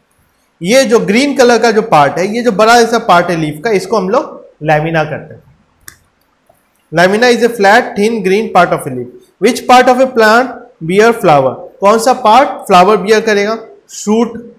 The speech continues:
स्टेम, ज-, शूट को हम लोग स्टेम भी कहते हैं, स्टेम बियर फ्लावर।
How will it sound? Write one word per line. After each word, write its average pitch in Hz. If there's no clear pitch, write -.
स्टेम, 240
ज-, -
शूट 214
को 233
हम 220
लोग 226
स्टेम 220
भी 220
कहते 220
हैं, 196
स्टेम 208
बियर 220
फ्लावर। 170